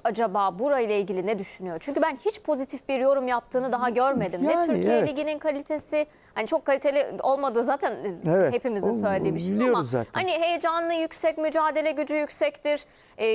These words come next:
Speaker 1: ke-, keyifli bir lig aslında Türkiye
Speaker 2: Keyifli
Speaker 1: Ligi ama
Speaker 2: tabii
Speaker 1: mesela
Speaker 2: şimdi.
Speaker 1: buna dair de hiçbir şey söylemiyor.
Speaker 2: Ye-
Speaker 1: Yani,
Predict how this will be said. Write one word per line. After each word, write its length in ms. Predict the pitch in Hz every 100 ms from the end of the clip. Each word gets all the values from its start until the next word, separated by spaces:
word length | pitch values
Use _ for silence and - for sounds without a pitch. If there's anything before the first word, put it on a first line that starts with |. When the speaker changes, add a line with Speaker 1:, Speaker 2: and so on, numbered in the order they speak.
| -
Speaker 1:
ke-, 220 | - 190
keyifli 380 | - 254 285 554 605
bir 40 | 359
lig 120 | 294
aslında 460 | 233 208 - 202 190
Türkiye 260 | - 139
Speaker 2:
Keyifli 180 | 135 185
Speaker 1:
Ligi 100 | 233
ama 100 | 285
Speaker 2:
tabii 120 | 311
Speaker 1:
mesela 220 | 330 349 349
Speaker 2:
şimdi. 120 | 294
Speaker 1:
buna 140 | 381
dair 320 | 370 349 349 294
de 80 | 233
hiçbir 200 | - -
şey 160 | 202
söylemiyor. 640 | 175 214 175 170 175 170 202
Speaker 2:
Ye- 60 |
Speaker 1:
Yani, 340 | 262 262 285